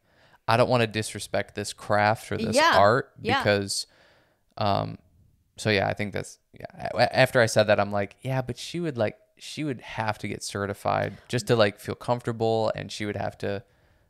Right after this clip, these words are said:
Speaker 2: But I would,
Speaker 1: really
Speaker 2: I would
Speaker 1: embrace
Speaker 2: love,
Speaker 1: it."
Speaker 2: I would love to do, um, that's something I want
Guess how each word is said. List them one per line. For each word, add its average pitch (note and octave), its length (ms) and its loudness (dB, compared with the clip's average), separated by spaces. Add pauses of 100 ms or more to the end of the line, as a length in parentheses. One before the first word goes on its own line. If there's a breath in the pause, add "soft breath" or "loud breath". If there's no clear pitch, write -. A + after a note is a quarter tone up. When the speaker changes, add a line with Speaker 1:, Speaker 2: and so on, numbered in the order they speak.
(120)
Speaker 2:
But A#3 140 6
I B3 120 6
would, A#3+ 80 4
Speaker 1:
really B3 180 4
Speaker 2:
I B3+ 120 8
would C4 160 2
Speaker 1:
embrace G#3 400 4
Speaker 2:
love, - 20 -8
Speaker 1:
it." - 120 -6
Speaker 2:
I A3 100 6
would A#3 180 4
love G3 360 2
to A3+ 120 -6
do, F#3 480 -4
um, E3+ 240 -2
that's F3 160 -2
something F#3+ 280 -2
I F3 120 0
want E3+ 320 -2